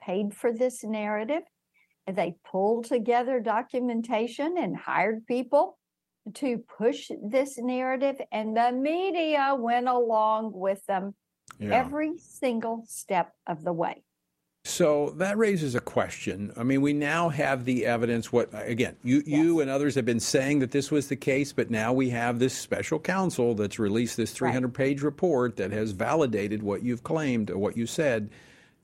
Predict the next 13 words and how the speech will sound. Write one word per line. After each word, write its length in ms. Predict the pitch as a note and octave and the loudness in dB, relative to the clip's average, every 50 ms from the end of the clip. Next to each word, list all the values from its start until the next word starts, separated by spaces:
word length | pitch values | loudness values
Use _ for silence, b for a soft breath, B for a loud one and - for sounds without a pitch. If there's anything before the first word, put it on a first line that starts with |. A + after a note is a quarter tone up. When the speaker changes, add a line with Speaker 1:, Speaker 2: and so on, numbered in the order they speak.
| _ _ _ _ _ - | _ _ _ _ _ -4
Speaker 2:
Will 300 | A#2 B2+ C#3 D#3+ E3 D#3 | 2 4 4 4 4 4
anything 440 | C3+ F3 F3+ F3+ F3 F3 E3+ D#3 D3 | 2 2 2 2 2 0 0 0 0
come 220 | C#3 - C3+ A#2 | -2 -2 -4 -4
of 100 | F#2+ D2 | -4 -4
it? 120 | - - - - - _ _ _ _ _ _ _ _ _ _ _ _ _ _ _ _ _ _ _ _ _ - | -8 -14 -20 -20 -20 _ _ _ _ _ _ _ _ _ _ _ _ _ _ _ _ _ _ _ _ _ 0
Speaker 1:
I 80 | A#3+ A#3+ | 2 2
do 240 | A3 G3+ B3+ C4+ | 2 0 -2 -2
think 300 | C4 - E4 A#3 G3+ D#3 | -2 -2 -2 -4 -4 -4
something 500 | - - - G3+ F#3+ G3 - A3+ G3 G3 | -6 -2 -2 0 0 -2 -4 -4 -4 -2
will 140 | G3 F#3+ F#3 | -2 -4 -4
come 320 | - - A3+ F#3+ F3+ F3+ F#3 | -4 -4 -4 -2 -2 0 0
of 160 | E3+ D#3 E3 | -2 0 0
it. 160 | G3+ G#3+ A3 | 0 0 -2